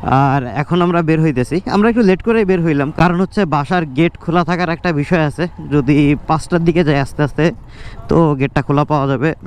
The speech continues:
and যাই দাঁড়ানো লাগবে না। এর জন্যই আমরা দুইজন একটু আস্তে আস্তে করে লেট করে বের হইলাম। আজকে প্রচুর লোকজন আসছে and সেই রকম লেভেলের ভিড় হইছে। তবে আমরা মাছ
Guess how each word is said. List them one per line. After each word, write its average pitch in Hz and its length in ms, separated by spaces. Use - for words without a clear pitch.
and 147 240
যাই 156 200
দাঁড়ানো 135 320
লাগবে 113 300
না। 107 140
এর 131 100
জন্যই 165 400
আমরা 151 420
দুইজন 139 340
একটু 170 500
আস্তে 135 280
আস্তে 165 240
করে 147 260
লেট 135 260
করে 147 220
বের 120 180
হইলাম। 107 360
আজকে 165 300
প্রচুর 240 480
লোকজন 185 440
আসছে 185 340
and 180 320
সেই 202 240
রকম 190 360
লেভেলের 160 520
ভিড় 165 280
হইছে। 117 380
তবে 190 160
আমরা 196 260
মাছ 190 300